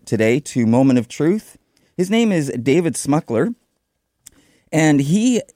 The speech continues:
has quite a long, um, uh, understanding of working with voice, and he has, he certainly has the credentials,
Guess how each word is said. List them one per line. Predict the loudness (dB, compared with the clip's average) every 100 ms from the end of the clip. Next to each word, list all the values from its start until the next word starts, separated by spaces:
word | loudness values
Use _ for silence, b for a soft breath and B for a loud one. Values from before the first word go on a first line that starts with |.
| -6
has | -2 0 0 -4 B B
quite | -8 -2 -2 -2 -2
a | 0
long, | 2 2 2 0 -2 b b b b
um, | -4 -2 -2 -2 -6 -12 _ _ -14
uh, | -12 -10 -14 -18 _ _ _ _ _ _ _ _ _ _ _ _
understanding | 0 2 0 -2 -2 2 2 2 0 -4 -8 _ -2
of | -2 0
working | -2 -2 -2 -2
with | 0 -2
voice, | -2 -2 -2 -6 -4
and | -4
he | -4 -2 0
has, | 0 -4
he | -10 -4 -2
certainly | -2 -4 -2 0 0
has | 0 0 -2
the | -6
credentials, | -2 0 0 -2 -6